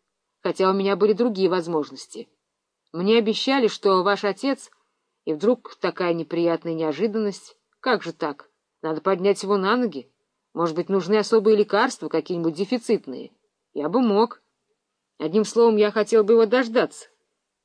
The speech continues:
Это не театр, здесь дублеры меня не устраивают.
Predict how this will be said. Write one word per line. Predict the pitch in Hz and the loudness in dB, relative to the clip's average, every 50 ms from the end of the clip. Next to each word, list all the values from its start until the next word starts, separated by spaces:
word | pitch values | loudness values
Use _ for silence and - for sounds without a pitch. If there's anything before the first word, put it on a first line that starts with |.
| _ _ | _ _
Это | - 202 226 - 269 | -2 0 0 2 2
не | 262 269 226 | 2 2 2
театр, | - 220 196 190 214 214 - 160 | 2 0 0 2 0 -2 -2 -4
здесь | 156 131 135 180 220 214 | -4 -2 0 2 2 2
дублеры | 185 233 208 180 175 185 208 214 | 2 0 0 2 2 2 4 2
меня | 214 202 196 175 165 165 | 2 0 0 -2 -2 -2
не | 180 190 | -2 -2
устраивают. | 196 185 - - 165 160 156 160 165 156 151 143 139 _ _ | -4 -4 -6 -4 -2 0 0 0 0 0 0 -4 -4 _ _